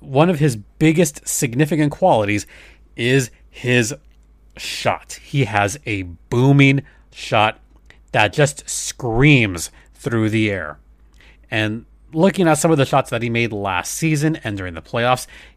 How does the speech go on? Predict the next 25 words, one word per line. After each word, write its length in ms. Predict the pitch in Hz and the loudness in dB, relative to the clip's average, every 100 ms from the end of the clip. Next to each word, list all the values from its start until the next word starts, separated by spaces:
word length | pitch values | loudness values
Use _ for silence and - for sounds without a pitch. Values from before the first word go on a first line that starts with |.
| _ _ - | _ _ -4
yeah, 280 | 180 90 - - _ | -2 -2 -4 -20 _
he's 220 | 175 170 | -6 2
got 140 | 180 | 4
a 40 | 151 | 4
rocket 500 | 98 113 147 151 147 | 2 0 0 -2 -2
of 120 | 143 | -2
a 40 | |
shot. 300 | 143 160 85 | 0 0 0
This 180 | 139 123 | -6 -2
is 140 | 147 | -2
through 300 | - 139 139 - | -2 -2 -2 -2
all 380 | 107 110 120 120 | -2 0 0 -2
accounts. 600 | 131 123 - 127 80 - - - - - - | -6 -6 -4 -4 -4 -14 -16 -20 -20 -20 -20
Frank 380 | - 117 117 - | -10 -4 -2 -2
Vatrano 600 | 139 135 117 123 127 - - | -4 0 0 0 -2 -6 -6
is 400 | 113 117 120 - | -4 -4 -6 -10
a 80 | 135 | -12
pretty 360 | - - 131 143 | -8 -4 -2 -2
steady 340 | - 104 131 | -2 -4 -4
skater. 460 | 165 - 87 95 156 - - - - - 196 | -6 -6 -4 -4 -8 -10 -20 -20 -20 -20 -16
I 100 | 160 | -14
mean, 160 | - | -12
he's 200 | 151 180 | -6 -4
pretty 220 | - 180 | 0 0
decent. 440 | 143 101 - 135 | 0 -6 -6 -8